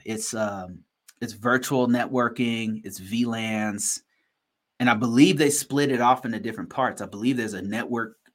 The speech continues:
C C N A security and a C C N A virtual, or I don't know. So, like,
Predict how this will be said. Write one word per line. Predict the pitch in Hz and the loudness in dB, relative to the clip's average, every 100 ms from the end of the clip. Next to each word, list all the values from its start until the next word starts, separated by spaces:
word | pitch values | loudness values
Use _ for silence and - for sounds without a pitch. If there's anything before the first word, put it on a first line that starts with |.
| - | -10
C | - 127 | -4 -2
C | 131 | 0
N | 117 | -2
A | 113 | -2
security | 107 - 170 175 170 160 151 151 | -8 -2 4 4 6 6 6 2
and | 104 | 0
a | |
C | - 139 | -4 -4
C | 139 139 123 | -2 -2 -2
N | 120 | -2
A | 120 120 110 | -2 -2 -4
virtual, | 95 92 117 139 147 135 127 123 110 | -6 -6 -4 -2 -2 -2 -2 -4 -6
or | 95 92 98 | -8 -6 -2
I | 127 | 0
don't | 107 | 0
know. | 92 87 _ _ - | -4 -12 _ _ -18
So, | - 131 | -4 0
like, | 131 | 2